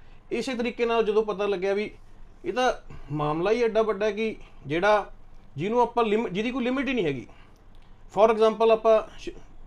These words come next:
ਇਹ ਸਾਰੀਆਂ ਗੱਲਾਂ ਨੂੰ ਮਿਕਸ ਕਰਦੇ ਹੋਏ ਮਤਲਬ ਇੱਕ ਯੂ ਪੀ ਐਸ ਸੀ ਜਿਹੜਾ ਕਿ ਇੰਡੀਆ ਦਾ ਸਭ ਤੋਂ ਵੱਡਾ ਇੱਕ ਐਗਜ਼ਾਮੀਨੇਸ਼ਨ ਟੈਸਟ ਹੈ, ਜਿਹਦੇ ਵਿੱਚੋਂ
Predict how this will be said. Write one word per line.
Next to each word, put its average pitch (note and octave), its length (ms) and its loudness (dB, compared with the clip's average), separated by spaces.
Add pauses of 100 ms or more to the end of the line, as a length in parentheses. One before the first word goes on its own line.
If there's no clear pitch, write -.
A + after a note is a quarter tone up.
(400)
ਇਹ G3+ 60 -2
ਸਾਰੀਆਂ G#3+ 260 0
ਗੱਲਾਂ A3+ 200 2
ਨੂੰ A3+ 100 2
ਮਿਕਸ A3 140 -6
ਕਰਦੇ G3+ 260 0
ਹੋਏ G#3+ 120 4
ਮਤਲਬ G#3+ 220 2
ਇੱਕ A3 120 -2
ਯੂ G3 200 -4
ਪੀ B3 200 0
ਐਸ A#3 120 2
ਸੀ A#3+ 240 -4 (260)
ਜਿਹੜਾ F#3+ 160 0
ਕਿ A3+ 100 -4
ਇੰਡੀਆ A3+ 280 2
ਦਾ A3+ 80 0
ਸਭ A#3 200 -4
ਤੋਂ B3+ 120 0
ਵੱਡਾ A3 200 4
ਇੱਕ G#3 140 -2
ਐਗਜ਼ਾਮੀਨੇਸ਼ਨ F3+ 600 -4
ਟੈਸਟ - 240 -14
ਹੈ, C3 60 -10
ਜਿਹਦੇ E3 180 -4
ਵਿੱਚੋਂ A3+ 400 4